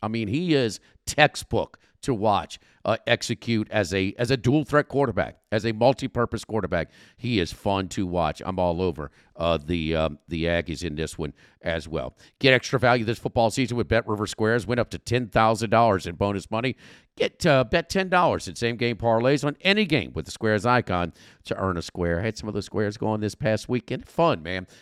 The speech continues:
Fun, especially as the menu, uh, kind of scales down and we've got a little bit more time to devote, uh, to things like the squares. So a little extra action, uh, for, uh, this bowl season and, uh, the rest of the N F L as well. All right, Paul, you know your way to Shreveport?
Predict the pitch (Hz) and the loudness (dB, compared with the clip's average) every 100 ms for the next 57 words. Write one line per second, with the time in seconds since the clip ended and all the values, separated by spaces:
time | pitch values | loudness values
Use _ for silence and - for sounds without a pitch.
0 | _ - 143 123 - 127 117 - 120 107 | _ -4 -2 -2 -4 -4 -2 -2 0 2
1 | 101 - - _ 107 107 117 117 113 110 | 2 -2 -14 _ -8 0 -2 0 -2 -2
2 | - - 104 98 - 117 104 - - 113 | -8 -2 0 0 0 0 0 -2 -4 2
3 | 110 107 85 104 107 107 107 92 87 90 | 2 2 -2 -6 -6 -8 -10 -14 -10 -8
4 | 107 101 95 104 104 - 107 98 101 104 | -2 -2 0 -2 -2 -4 -6 -6 -6 -8
5 | 104 95 107 - 151 - _ _ _ 113 | -8 -10 -8 -6 -8 -10 _ _ _ -2
6 | 104 - 107 110 92 - 87 - 80 - | -2 -2 -2 -2 -2 -2 -4 -4 -10 -4
7 | 85 73 65 - 82 - - _ 120 117 | -2 -2 -4 -2 -2 -2 -16 _ 0 0
8 | 110 113 - - - 104 - - 65 - | 0 -2 -2 -6 -2 -4 -2 -8 -8 -4
9 | 80 80 92 85 76 - _ - 78 87 | -4 -2 -2 -2 -2 -8 _ -12 -6 -6
10 | - - 76 80 82 76 - - 87 80 | -6 -14 -8 -4 -4 -6 -8 -6 -6 -6
11 | 90 76 76 - 85 82 85 - 82 78 | -6 -8 -12 -10 -6 -4 -4 -4 -4 -4
12 | 76 - 80 78 - 82 71 - 80 - | -4 -4 -4 -4 -2 -2 -2 -4 -6 -2
13 | 92 67 - - _ - 156 202 170 165 | -4 -4 -8 -20 _ 2 2 2 2 6
14 | 185 214 226 123 139 151 151 160 147 165 | 6 6 4 -4 0 2 2 2 0 0
15 | 170 - 196 214 | -2 2 2 2